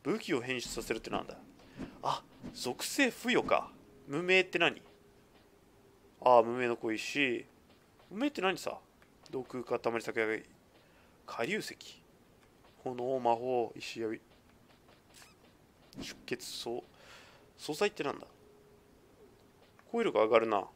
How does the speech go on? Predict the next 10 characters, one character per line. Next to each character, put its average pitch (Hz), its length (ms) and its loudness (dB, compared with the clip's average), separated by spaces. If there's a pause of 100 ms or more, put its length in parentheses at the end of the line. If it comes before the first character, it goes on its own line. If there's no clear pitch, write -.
(1500)
素 - 160 -12
行 127 300 0
石、 117 140 -6
魔 113 100 2
力 117 260 -2
石、 113 320 -6
無 110 160 -2
名 113 240 4
の 113 100 0
石。 110 340 -8